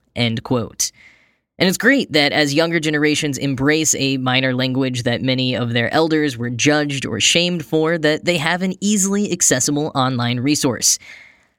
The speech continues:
However, many in Scotland were already aware that the Scots Wikipedia was subpar. Redditor Ultak, who uncovered this controversy, wrote in their post, quote, "The Scots language version of Wikipedia is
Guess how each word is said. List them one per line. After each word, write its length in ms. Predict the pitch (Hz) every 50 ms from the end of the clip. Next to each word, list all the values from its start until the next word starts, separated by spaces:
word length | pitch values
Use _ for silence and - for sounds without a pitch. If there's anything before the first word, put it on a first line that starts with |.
| _ _
However, 580 | - 131 151 185 202 185 208 202 190 190 175 -
many 420 | - 147 165 196 233 254 254 233 -
in 120 | 190 185
Scotland 580 | - - 175 175 175 139 147 170 170 160 143 139
were 160 | 147 147 -
already 440 | 139 190 220 226 240 240 220 208 180
aware 680 | 143 127 131 139 160 185 185 160 135 127 123 127 -
that 160 | 127 135 -
the 100 | 139 143
Scots 400 | 131 - - - 160 165 165 -
Wikipedia 800 | - 156 147 143 127 - - 185 180 156 139 131 127 120 113 -
was 240 | - 120 131 127 120
subpar. 760 | - - - 127 117 110 107 - 135 123 113 87 71 67 - - - - - _ _ _ _ _ _ _ _ _ -
Redditor 380 | 139 165 180 190 190 180 180 175 -
Ultak, 480 | 170 185 185 - - 165 151 165 175 -
who 140 | 151 139 131
uncovered 480 | 131 135 - - 156 143 151 151 143 143 127
this 160 | 139 131 -
controversy, 640 | - 160 143 139 - 147 135 139 139 139 - 165 165
wrote 320 | 156 143 160 175 175 - -
in 160 | 160 147 139
their 140 | 139 131 123
post, 420 | - - 139 135 135 - - -
quote, 400 | - - 143 135 131 131 - - _ - - - - - - - _
"The 100 | - 160
Scots 320 | 165 - 269 277 285 - -
language 340 | 196 196 190 175 180 151 147
version 340 | 135 160 165 151 165 160 101
of 100 | 127 131
Wikipedia 640 | 147 139 - 127 - - 156 147 147 151 151 151 -
is 220 | 143 139 131 123